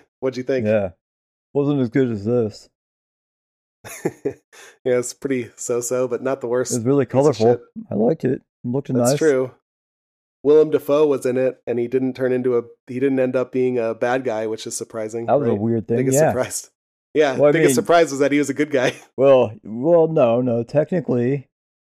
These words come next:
Speaker 2: he betrayed the king. Not the rightful king, but the man claiming to be king. So, I mean, you could make the argument he's a bad guy in it.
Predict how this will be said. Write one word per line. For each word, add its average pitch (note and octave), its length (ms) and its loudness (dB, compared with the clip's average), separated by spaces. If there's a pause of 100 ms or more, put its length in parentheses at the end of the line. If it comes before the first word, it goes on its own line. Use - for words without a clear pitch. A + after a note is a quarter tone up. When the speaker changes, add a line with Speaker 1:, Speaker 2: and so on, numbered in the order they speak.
(100)
Speaker 2:
he C3 120 0
betrayed B2+ 460 0
the B2 80 -2
king. B2 520 -2 (880)
Not B2+ 180 -4
the C3 60 -4
rightful D3 380 2
king, A2+ 400 -2
but B2+ 140 -4
the A#2+ 60 -2
man A#2 300 0
claiming D3+ 360 -2
to B2+ 40 -4
be A#2 160 -2
king. A#2 340 -2
So, B2+ 200 0
I - 20 0
mean, A#2 220 0
you C3 80 -2
could F3+ 140 -4
make E3+ 140 -2
the D3 100 -2
argument A#2 280 -2
he's A2 140 -4
a - 20 -6
bad A2 260 0
guy A2+ 180 0
in A#2+ 100 -2
it. F3 180 -6